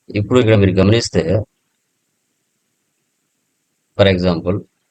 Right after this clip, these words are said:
ఇక్కడ ఫిఫ్టీ థౌజండ్, దాని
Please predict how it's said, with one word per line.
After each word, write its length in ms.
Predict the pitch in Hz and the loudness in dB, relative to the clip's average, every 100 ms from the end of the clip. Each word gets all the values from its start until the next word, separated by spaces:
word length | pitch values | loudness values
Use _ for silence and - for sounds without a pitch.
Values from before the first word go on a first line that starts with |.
| - _ _ _ _ _ _ _ _ _ _ _ _ _ _ _ _ - - _ - | -20 _ _ _ _ _ _ _ _ _ _ _ _ _ _ _ _ -20 -20 _ -10
ఇక్కడ 180 | 95 117 104 123 - - | -2 2 2 0 -8 -6
ఫిఫ్టీ 260 | 101 - 107 | -4 0 0
థౌజండ్, 320 | 92 90 85 - _ _ _ _ _ _ _ _ _ - 87 | 0 -2 -4 -8 _ _ _ _ _ _ _ _ _ -6 0
దాని 180 | 95 | 2